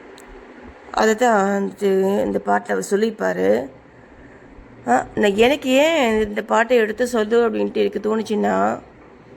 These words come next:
இப்போ இந்த பாட்டுல வரக்கூடிய வரிகள் பார்த்தீங்க அப்படின்னா, இது நம்ம எல்லாருங்க-, எல்லாருடைய, ஆ,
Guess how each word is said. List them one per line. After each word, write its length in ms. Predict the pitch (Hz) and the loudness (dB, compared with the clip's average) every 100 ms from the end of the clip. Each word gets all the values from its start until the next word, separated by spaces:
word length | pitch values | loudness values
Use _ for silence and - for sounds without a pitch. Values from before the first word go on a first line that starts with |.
| - - - | -20 -20 -18
இப்போ 440 | - 220 202 220 247 | -12 -2 2 2 2
இந்த 260 | 240 240 | 0 -2
பாட்டுல 440 | 233 226 240 262 240 | 2 2 2 0 -2
வரக்கூடிய 560 | 208 196 202 208 196 | -2 -2 -2 0 2
வரிகள் 500 | 196 214 226 107 107 | 2 0 0 -2 -4
பார்த்தீங்க 180 | 101 208 | -2 -2
அப்படின்னா, 600 | 101 95 95 92 95 214 - - - - - - | 0 0 -2 -2 -4 -6 -10 -20 -20 -20 -20 -6
இது 460 | 220 208 208 220 226 - - | -2 0 2 0 -2 -12 -8
நம்ம 260 | 214 214 208 214 220 220 - - 196 | -6 0 2 2 2 -2 -8 -12 -4
எல்லாருங்க-, 680 | 208 233 247 220 196 202 | -2 2 2 2 0 -4
எல்லாருடைய, 920 | 208 220 240 233 208 196 196 196 196 226 - - - - - - - | -4 -2 0 0 0 0 0 -2 -4 -10 -20 -20 -20 -20 -20 -20 -6
ஆ, 240 | 233 262 | -4 -4